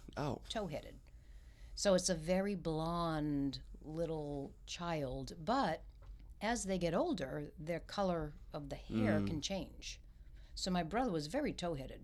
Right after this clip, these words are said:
Speaker 2: when he was younger.
Speaker 1: And now he's no-headed.
Speaker 2: <laughs>
Speaker 1: He has no hair.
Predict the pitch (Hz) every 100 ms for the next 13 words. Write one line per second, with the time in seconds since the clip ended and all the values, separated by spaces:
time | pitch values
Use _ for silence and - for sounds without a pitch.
0 | - - 160 151 139 127 147 165 208 240
1 | - - - - - - - - - -
2 | 113 110 120 101 104 139 101 95 95 -
3 | - - - - - - - - 254 -
4 | - - - - 117 107 117 107 98